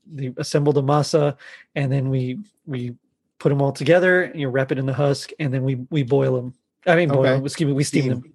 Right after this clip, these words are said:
Speaker 1: Yeah.
Speaker 2: <laughs>
Speaker 1: I <laughs> mix it up. Yeah. We usually, uh, we're kinda newfangled, so we use, like, a steamer, but the, uh, traditional way is, like, a big pot with, like, a, like, a, a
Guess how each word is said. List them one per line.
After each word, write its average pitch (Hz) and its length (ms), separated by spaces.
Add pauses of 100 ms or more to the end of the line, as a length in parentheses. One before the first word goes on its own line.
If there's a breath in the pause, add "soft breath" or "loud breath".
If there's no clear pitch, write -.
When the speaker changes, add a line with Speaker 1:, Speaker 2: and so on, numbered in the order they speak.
Speaker 1:
Yeah. 160 200 (100)
Speaker 2:
<laughs> 185 560
Speaker 1:
I 160 880
<laughs> 131 120
mix 151 200
it 147 80
up. 131 140
Yeah. 135 200 (500 loud breath)
We 196 180
usually, 185 540
uh, 139 400
we're 151 260
kinda 139 480 (640 soft breath)
newfangled, 156 580
so 156 120
we 143 120
use, 151 200
like, 131 160
a 135 40
steamer, 170 520 (360 soft breath)
but 147 200
the, 143 200
uh, 135 100
traditional 156 500
way 143 160
is, 139 100
like, 135 140
a 143 60
big 131 240
pot 139 340
with, 139 260
like, 135 220
a, 135 260 (460)
like, 147 200
a, 131 80
a 135 380